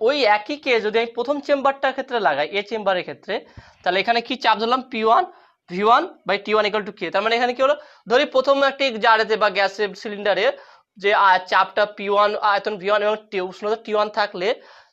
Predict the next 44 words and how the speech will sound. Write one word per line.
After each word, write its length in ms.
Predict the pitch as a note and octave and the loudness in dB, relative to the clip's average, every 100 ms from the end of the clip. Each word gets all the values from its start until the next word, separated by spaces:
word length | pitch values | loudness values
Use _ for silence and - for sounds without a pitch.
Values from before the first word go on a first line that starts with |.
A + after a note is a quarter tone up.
| _ _ | _ _
চ-, 40 | F#3 | -12
মানে 340 | E3+ F3 F3 F3 | 0 2 4 2
আদর্শ 420 | G3 F#3+ G#3 G#3+ | 2 0 -2 -2
গ্যাস 240 | A3 A3+ | 0 0
সমীকরণটা 520 | - G#3+ G#3+ A3+ A3 A#3+ | -2 -6 0 0 2 2
হবে 200 | E3+ F#3 D4+ - _ _ | 2 0 -4 -10 _ _
বলে 140 | F3+ A3 | -4 -4
পি 240 | A3+ G#3+ | -4 -2
ওয়ান 160 | G#3 G#3+ | 0 0
ভি 100 | G3 | 0
ওয়ান 120 | G#3 G#3 | 0 0
by 120 | A3 | -2
টি 120 | A3 | 0
ওয়ান 120 | G#3 | -2
equal 200 | G3+ G#3+ | 0 -4
to 100 | G#3+ A3+ | -6 -6
K। 20 | A#3+ C4+ - _ _ _ _ | -2 -2 -4 _ _ _ _
এবং 220 | F3 F#3 F#3+ - _ D#3+ | -2 0 -2 -8 _ -8
যদি 220 | F#3+ G3 | -4 -4
পি-, 280 | A3+ B3+ A#3 | -6 -6 -6
বি 240 | F3+ B3 C4+ C#4 - _ - | -4 0 0 -2 -12 _ -4
চেম্বারের 380 | A#3+ A#3+ B3 B3 | -2 2 2 2
ক্ষেত্রে 380 | A#3+ A#3+ F#3 | -2 -4 -4
দ্বিতীয়, 340 | F3 A3 A#3+ A#3+ | -4 -4 2 2
আহ, 640 | A#3+ - _ - F#3 F#3 | 0 -6 _ -6 -2 -2
গ্যাস 220 | F3 A3 | 0 0
জারের 280 | G#3 A3+ A#3 | 2 2 0
জন্য 220 | A3+ G#3 G3 C4+ - _ - | -2 -2 -2 -4 -10 _ -8
যে 120 | F3 G#3 G#3+ | -4 -4 0
চাপ 220 | G#3 G#3+ G#3+ | 2 2 0
পি 100 | A3+ A3 | -8 -8
টু, 380 | A3+ A3 A3+ _ | -6 -8 -8 _
আয়তন 380 | F3 F#3 F#3+ G#3+ | 2 2 2 -6
ভি 200 | G3+ A#3 | -8 -10
টু, 160 | A3+ A#3 A#3 | -8 -8 -8
উষ্ণতা 280 | G3+ G#3 A3 | -12 -2 -2
টি 200 | A3 C4 | -2 -8
টু 120 | C4+ | -6
যদি 180 | B3 F#3+ | -6 -4
হয়, 220 | D#3 F#3+ - - _ - | -2 -2 -4 -18 _ -10
সেক্ষেত্রে 380 | A3 A#3+ B3 B3+ | -6 -4 -2 2
তাহলে 180 | B3+ B3 | 2 2
কি 120 | B3+ | 0
হবে? 240 | B3+ D4+ | 0 0